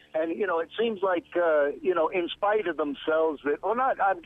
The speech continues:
I'm saying in spite of Massa Bob, that, uh, the Golden Boys trying to make a few of these matches. They talked about Canelo fighting on H B O. They, they, they're talking about making a co-, I'm trying to remember the other match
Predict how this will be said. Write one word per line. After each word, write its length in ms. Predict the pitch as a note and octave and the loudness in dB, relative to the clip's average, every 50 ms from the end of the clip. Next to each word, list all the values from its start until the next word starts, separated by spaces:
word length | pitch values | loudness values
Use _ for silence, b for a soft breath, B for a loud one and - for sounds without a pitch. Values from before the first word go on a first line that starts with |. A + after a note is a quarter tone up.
| F#3 F#3 F3+ | -4 -2 0
I'm 360 | F3+ F3 - G#3 G3 F#3 E3 - | -2 -2 -2 -2 -4 -4 -4 -4
saying 180 | - F#3+ F3+ D#3+ | -4 -2 0 0
in 100 | D#3 D3 | -2 -2
spite 280 | - - - F3 E3+ D3 | -4 -2 -2 0 0 0
of 80 | C#3 | 0
Massa 340 | C3+ D3 D3+ D3+ - - C3+ | 0 2 0 0 0 -2 -4
Bob, 360 | B2 D3 E3 F3+ E3+ D3 C3+ - B B B B B B B B B | -2 0 2 2 2 2 0 -2 B B B B B B B B B
that, 160 | C#3 C#3 C#3+ - _ - | -2 -2 -2 -2 _ 0
uh, 320 | D3+ C#3+ C#3+ C3+ A#2+ - - | 2 4 4 4 2 2 0
the 120 | C#3+ C#3 | -2 -2
Golden 360 | B2+ B2 D#3 F3+ G#3 G3+ - - - | 0 2 2 2 2 2 -2 -8 -4
Boys 200 | B2+ C#3 D3+ C3 - | -2 0 0 0 -2
trying 220 | - E3 D#3 D#3 D#3 | 0 0 0 2 2
to 120 | D#3 D3+ - | 0 0 0
make 260 | - E3 G3 B3 A3+ - | 0 -2 -2 -2 -2 -4
a 80 | F3+ | -6
few 260 | - - C#3+ C3+ C3 A2+ | -4 0 0 2 2 2
of 80 | G2+ | 0
these 220 | G#2+ A2 G2 F#2+ - | 0 -4 -4 -2 0
matches. 420 | G#2+ G#2+ G#2 G#2 - - A2 G#2 - | 2 2 2 2 2 -2 -4 -2 0
They 120 | A#2+ A#2 | -2 -2
talked 300 | - - C#3 C3 - - | 0 0 0 0 0 -2
about 260 | B2 B2 A#2+ A#2 A2+ | -2 0 0 0 -2
Canelo 500 | - - B2 C3 D#3+ F3 E3+ D#3+ D#3+ D3 - | -4 -4 0 2 2 4 4 4 2 2 0
fighting 440 | - D#3+ D#3 D#3 D3+ D3+ C#3+ C#3 - _ B B B B B B B B B | 0 0 0 0 0 -2 -4 -4 -8 _ B B B B B B B B B
on 160 | D3 D3+ D3+ | 0 2 4
H 200 | D#3 D#3+ D#3 - - - | 4 2 2 2 0 2
B 140 | - D#3 D#3 | 4 6 6
O. 240 | D#3+ D#3 D3+ D3+ D3 | 6 6 6 6 4
They, 300 | A2 - A2 G#2+ G#2+ - - - - | 4 4 4 2 0 -2 -8 -8 -4
they, 140 | B2+ A#2 G#2+ - - A2+ | -2 -2 -2 -4 -8 -4
they're 140 | G#2+ A#2 A#2+ | -2 -2 -2
talking 320 | - - C#3 C3+ B2 B2+ | 0 0 0 0 0 -2
about 260 | A#2 A2+ A#2 A2+ C3 | -2 -2 -2 -2 -2
making 260 | C#3+ B2 - - C3+ | -4 -6 -4 -4 -6
a 40 | B2+ | -6
co-, 280 | - - C#3 C3 B2+ B2 | -4 -2 -2 -2 0 0
I'm 140 | A#2+ C3 B2+ | -2 -4 -4
trying 220 | - - C#3+ C3+ | -2 0 2 2
to 60 | C3 | 4
remember 360 | B2 B2 C3 C3+ C#3 C3+ A#2+ | 2 2 2 2 2 2 0
the 160 | G#2+ A#2 A#2 B2 | 0 2 2 2
other 180 | C3 B2 A#2+ | 4 4 2
match 260 | A#2 A#2 A#2+ A#2+ A#2+ | 2 2 0 0 0